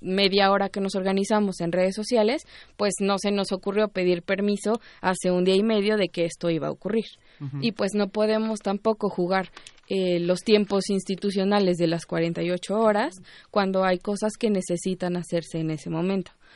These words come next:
Speaker 1: ¿Cuál es el cauce institucional de un derecho a la protesta que ni siquiera está permitiendo,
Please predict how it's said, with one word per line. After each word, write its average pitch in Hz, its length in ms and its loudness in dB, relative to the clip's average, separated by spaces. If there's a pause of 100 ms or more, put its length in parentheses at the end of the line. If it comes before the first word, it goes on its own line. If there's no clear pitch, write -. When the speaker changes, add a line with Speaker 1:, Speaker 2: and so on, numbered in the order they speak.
(220)
Speaker 1:
¿Cuál 208 240 6
es 214 120 2
el 214 140 2
cauce 208 340 0
institucional 214 840 0 (340)
de 190 180 2
un 185 200 2
derecho 196 340 2
a 196 40 2
la 196 80 2
protesta 202 540 -2
que 202 160 2
ni 202 100 2
siquiera 196 460 -2
está 196 260 -4
permitiendo, 202 840 -2